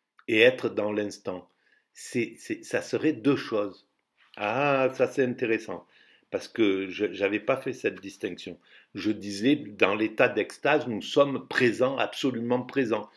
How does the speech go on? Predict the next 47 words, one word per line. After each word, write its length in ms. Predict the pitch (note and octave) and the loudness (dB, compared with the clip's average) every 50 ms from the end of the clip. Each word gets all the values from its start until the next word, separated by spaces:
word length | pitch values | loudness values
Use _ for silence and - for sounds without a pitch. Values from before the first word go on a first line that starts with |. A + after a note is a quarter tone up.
| - - _ _ _ | -20 -20 _ _ _
Nous 80 | G#2+ F#2 | -10 -8
sommes 300 | - - C3 B2+ B2+ A2+ | 2 4 4 4 4 2
dans 160 | A2 G#2+ G#2 | 2 2 2
l'instant 500 | G#2 G#2+ A2 G#2 - - - C3+ B2+ B2+ | 0 0 -2 -2 -6 -4 -2 -2 0 2
absolu, 480 | A2+ - - - - B2+ A2 G#2 G#2 G#2 | 0 -2 -2 0 2 2 2 2 -2 -6
quoi, 280 | - - E2+ D#2 - - | -8 -8 -8 -8 -8 -10
mais 200 | G#2 G2+ G2 - | -10 -10 -10 -8
constant. 580 | - - C#3 C3+ A#2 - - A#2+ A2 G#2 - - _ _ _ _ _ _ _ _ | 0 2 2 2 2 0 0 0 0 -2 -6 -14 _ _ _ _ _ _ _ _
Euh, 380 | F#2+ F#2+ F2 F2 F2+ F2+ F2+ F2 - | -8 -6 -6 -6 -6 -8 -8 -10 -10
maintenant, 680 | F#2+ G2 G2+ G2+ G2 G#2 A2 B2 D#3+ E3 B2 F#2+ F#2 F#2+ | -2 0 0 0 0 0 0 0 0 -2 -2 -4 -6 -6
je 100 | F2+ F#2+ | -8 -8
suis 200 | - - - G2 | -8 -8 -10 -8
présent 580 | - - - A2+ G2+ F#2+ G#2+ B2 D#3 F3 C#3 | -4 -2 0 0 0 2 2 2 4 4 2
et 140 | G#2+ G2 - - _ _ _ _ _ _ | 2 0 -4 -10 _ _ _ _ _ _
je 140 | - G2 G#2+ | -6 -6 -2
n'arrive 360 | A2+ A2 G2+ A2 G#2+ - - | 0 2 2 2 0 -2 -2
pas 180 | _ C3+ C3 | _ 4 4
à 60 | B2+ B2 | 4 4
projeter 580 | - - - B2+ A#2+ G2 G#2+ A2 A2 - C3+ | 2 0 2 4 4 4 4 0 2 0 0
mon 220 | C3 B2 A2 G#2 G2+ | 0 0 -2 0 -2
esprit 460 | G2 F2+ - - - - D3 D#3 C#3+ | -2 -4 -4 -10 -4 -2 -2 -2 2
dans 200 | A#2 A#2 G#2 G#2+ | 2 0 0 0
le 100 | G#2 G2+ | -2 -4
futur, 520 | - - A#2+ G#2+ - - C3+ B2 - - - - _ _ | -6 -8 -14 -12 -2 0 0 2 0 -2 -10 -20 _ _
à 80 | - | -10
me 140 | G#2 G#2 G2 | -8 -8 -8
dire, « 260 | F#2 F#2+ A2+ A2 F#2+ - | -2 0 0 0 0 0
Tiens, 200 | - G#2 G#2 G2+ | -4 -4 -4 -4
je 60 | F2 | -2
dois 260 | - G2 F2+ - - | -2 -2 -2 -2 -2
partir, 460 | - E2 - - _ - B2+ C#3 C3 | -6 -8 -8 -8 _ -2 -2 -2 -2
faire 200 | C3+ - G2 - | -2 -6 -8 -8
ci, 240 | - - - B2+ B2+ | -8 -12 -10 -10 -10
faire 240 | B2+ - G2+ - - | -6 -6 -8 -8 -8
ça, 220 | - - C3 C#3 | -6 -2 -2 -2
et 80 | - - | -2 -4
cetera. » 400 | - - A2 - - A#2+ C#3+ - - - - - _ - | -4 -6 -6 -2 0 -2 -2 -2 -6 -14 -20 -20 _ -2
Je 140 | - B2 | 2 2
suis 260 | A2+ A2+ - - G#2+ G2+ | 2 2 2 -4 -4 4
là 300 | G#2 B2 C#3+ E3+ D#3 A2 | 6 6 8 8 8 6
et 100 | G#2+ G2+ | 4 2
je 120 | - A2+ | 0 -2
me 160 | A2 A2 G#2 | -2 -2 -2
pose 360 | G#2 - - E3+ E3+ E3+ - - | -2 6 8 8 8 8 6 -2
plus 120 | - E3+ | 0 4
aucune 340 | E3+ D3 - - D#3 C#3+ C3 | 4 4 6 4 -2 -2 0
question. 480 | C3+ D3 C3 - - - B2 A2 - | 0 -2 -2 -2 -2 -2 -2 -2 -2